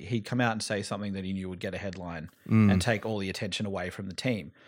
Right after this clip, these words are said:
Speaker 1: But like we're saying, it's like, it's like Liverpool didn't play badly in this game. Like,
Speaker 2: Yeah.
Speaker 1: they've definitely made some errors, but, like, not so much that you think as a manager you've got to come out and sort of try and deflect
Speaker 2: Yeah.
Speaker 1: <laughs> from something there,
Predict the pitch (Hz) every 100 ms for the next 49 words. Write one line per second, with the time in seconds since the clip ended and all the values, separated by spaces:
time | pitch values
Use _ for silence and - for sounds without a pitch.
0 | - - - - 131 147 139 143 131 135
1 | 156 254 - 254 320 214 165 127 147 120
2 | 104 117 220 123 95 92 - 80 73 156
3 | - - 190 180 185 180 202 180 151 143
4 | 113 - 104 139 113 85 - 104 107 101
5 | - _ _ - _ 143 165 170 190 156
6 | 151 - 139 127 - 135 127 113 113 110
7 | 107 104 101 110 101 - 101 98 90 101
8 | 95 107 95 - 101 95 90 - 104 90
9 | - - _ _ _ _ _ - 113 90
10 | - - 262 - 233 208 185 175 175